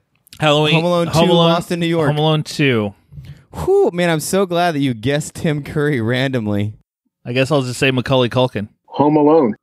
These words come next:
Speaker 1: <laughs>
Speaker 2: I'm gonna go Joe Pesci.
Speaker 1: I'm gonna go Goodfellas to bring it back around.
Speaker 3: Okay, Goodfellas. Then we'll go with, uh,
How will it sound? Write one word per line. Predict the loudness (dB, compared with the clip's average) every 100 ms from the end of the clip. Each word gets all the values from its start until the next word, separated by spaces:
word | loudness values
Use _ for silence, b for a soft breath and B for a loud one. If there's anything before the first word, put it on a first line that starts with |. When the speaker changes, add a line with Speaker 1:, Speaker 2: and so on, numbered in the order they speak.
| _ _ -4
Speaker 1:
<laughs> | -4 -2 -4 -6 -4 -6 -4 -10 -10 -6
Speaker 2:
I'm | -2
gonna | 0 0
go | 2 0
Joe | 0 -2 -2
Pesci. | -2 -2 -2 -2 -2 -4 -8 _ _ -20 B B B B B B B _ _ _ _ _ -10
Speaker 1:
I'm | -6 -4 -4 -6
gonna | -6 -6
go | -2 0 2 4 2 0 -4 _ _ _ _ _ _ _ _ _ _ -4
Goodfellas | -4 0 -2 -2 -6 -12 -16 _ _ _ _ _ -10
to |
bring | -2 0
it | 0
back | -2 -4
around. | -4 -2 -4 -8 _ _ _ _ -12
Speaker 3:
Okay, | -12 -4 0 0
Goodfellas. | 0 -2 0 0 2 2 0
Then | 0
we'll | 0
go | 0 2 2
with, | 4 0 0 0
uh, | 2 2 0